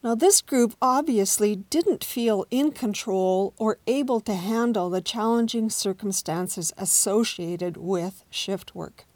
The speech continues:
Now, whether you are a shift worker or not, ask yourself,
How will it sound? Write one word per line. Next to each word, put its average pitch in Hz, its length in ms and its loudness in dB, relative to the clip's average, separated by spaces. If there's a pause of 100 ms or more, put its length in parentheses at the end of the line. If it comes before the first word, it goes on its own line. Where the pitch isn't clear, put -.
(1000)
Now, 220 100 0
whether 311 240 4
you 285 280 6
are 220 260 8
a 185 40 0
shift - 380 -4
worker 214 340 -2
or 175 160 -4
not, 175 460 -2 (160)
ask 294 380 -2
yourself, - 580 -4